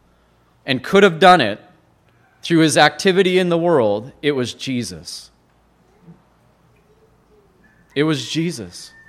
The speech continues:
He could have gone and healed everybody from poverty, and I say it all the time, he could have give everybody food, heal them from that. We read it, didn't we?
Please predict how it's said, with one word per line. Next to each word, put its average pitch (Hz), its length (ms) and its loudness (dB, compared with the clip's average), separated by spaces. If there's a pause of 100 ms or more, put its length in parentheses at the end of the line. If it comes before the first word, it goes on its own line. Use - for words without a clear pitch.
(2250)
He - 60 -20
could 139 140 -8
have 127 100 -8
gone 156 320 0
and 117 140 -6
healed 135 220 -4
everybody 147 480 -2
from 143 180 -12
poverty, 147 560 -4
and 127 100 -6
I 107 100 -6
say 139 220 -6
it 135 80 -4
all 135 120 -2
the 135 60 -8
time, 147 280 -8
he 123 60 -8
could 107 160 -10
have 107 80 -8
give 113 220 -6
everybody 127 540 -8 (320)
food, 180 600 -2
heal 147 380 -4
them 131 200 -2
from 127 220 -8
that. 143 100 -8
We 139 160 -4
read 226 280 0
it, 156 180 -8
didn't 208 240 -10
we? 95 240 -12